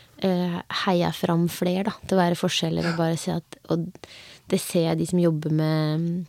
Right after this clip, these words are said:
jeg har en, eh, Maria Kristina Dahl, som jeg har i en av tidlige podcastene mine, som jobber med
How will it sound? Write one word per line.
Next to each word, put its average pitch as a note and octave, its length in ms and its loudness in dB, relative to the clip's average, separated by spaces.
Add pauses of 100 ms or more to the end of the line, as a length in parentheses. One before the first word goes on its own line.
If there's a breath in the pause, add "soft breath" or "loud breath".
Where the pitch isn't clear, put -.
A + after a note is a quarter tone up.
(380)
jeg - 180 -8
har D#3 200 -2
en, D#3 340 2
eh, D3+ 240 0
Maria D3+ 380 2
Kristina D#3 400 0
Dahl, D3+ 320 0
som F#3+ 120 0
jeg F3+ 80 4
har E3 140 4
i D#3+ 80 2
en D#3 180 0
av D#3 100 -2 (280)
tidlige D3+ 340 2
podcastene C#3+ 540 -2
mine, D#3 220 2
som F3 140 4
jobber D#3 340 2
med D#3 480 2